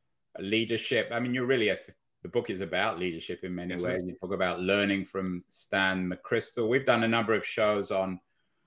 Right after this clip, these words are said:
Speaker 1: business leadership, uh, both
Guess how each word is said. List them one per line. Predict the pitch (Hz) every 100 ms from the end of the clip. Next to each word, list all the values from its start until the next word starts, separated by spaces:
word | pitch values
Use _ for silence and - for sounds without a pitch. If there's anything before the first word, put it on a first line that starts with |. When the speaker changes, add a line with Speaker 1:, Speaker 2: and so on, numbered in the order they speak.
| _ _ _
Speaker 1:
business | 156 160 151 139 -
leadership, | 131 123 120 - 127 113 110 -
uh, | 95 90 90 87 87 - _ _ 104
both | 101